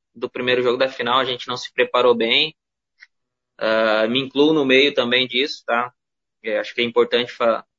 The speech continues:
salientar, né? Talvez se a gente tivesse feito um resultado melhor no jogo de ida, que tínhamos condições de ter feito um, até uma vitória lá no primeiro tempo. Lembro que a gente teve várias oportunidades de, de, de fazer um, dois gols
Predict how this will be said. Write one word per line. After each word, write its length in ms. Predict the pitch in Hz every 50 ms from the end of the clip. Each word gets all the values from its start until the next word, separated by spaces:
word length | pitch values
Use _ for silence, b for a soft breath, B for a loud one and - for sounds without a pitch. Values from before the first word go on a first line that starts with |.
| _ _ _
salientar, 680 | - - 117 113 117 117 117 113 - 123 127 147 156
né? 160 | 139 131 135 - _ _ _ _ _ _ _ _ _ _ _ _ _ _ _ _ _ _ _ B B B B B _ _ _
Talvez 260 | - 127 123 131 135 135
se 80 | 156
a 20 | 143
gente 240 | 151 151 147 - - - - - _ _
tivesse 340 | - 139 131 135 135 - -
feito 280 | - - 156 156 - 156
um 20 |
resultado 560 | 147 156 143 143 151 143 - 147 147 151 156
melhor 400 | 147 143 143 139 135 135 139 156
no 100 | 160 151 135
jogo 200 | 135 143 143 147
de 280 | - - 131 135 147
ida, 220 | 165 - 190 190 190 - _ _ _ _ _ _ _ _ _ _ _ _ _
que 120 | _ - -
tínhamos 480 | - - - 156 175 180 180 170 -
condições 520 | - 160 156 147 143 - - 147 156 160 151
de 80 | 147
ter 160 | - 139 131
feito 280 | - 143 143 143 - 147
um, 120 | 139 131 - _ _ _ -
até 260 | 123 123 - - 127
uma 200 | 147 170 180 170
vitória 360 | 170 165 - - 131 147 147
lá 100 | 135 135
no 80 | 135 -
primeiro 260 | - 139 139 147 147 - -
tempo. 220 | - 135 - - _ 151 139 120 117 _
Lembro 300 | 117 113 117 131 139 -
que 80 | - 131
a 20 |
gente 400 | 123 127 131 - - - 139 - -
teve 260 | 127 123 131 131 120
várias 320 | - 143 143 131 143 151
oportunidades 600 | 156 - - 139 131 - 113 120 127 123 131 123 -
de, 200 | 127 123 113 - _ _ _ _ _ _ _ _ _ _ _ _ _ _
de, 200 | _ 123 117 113 113
de 80 | 117
fazer 320 | 117 - 120 117 123 123 127
um, 180 | 131 147 156
dois 280 | 147 135 139 143 139 127
gols 500 | 120 127 139 160 165 156 - - -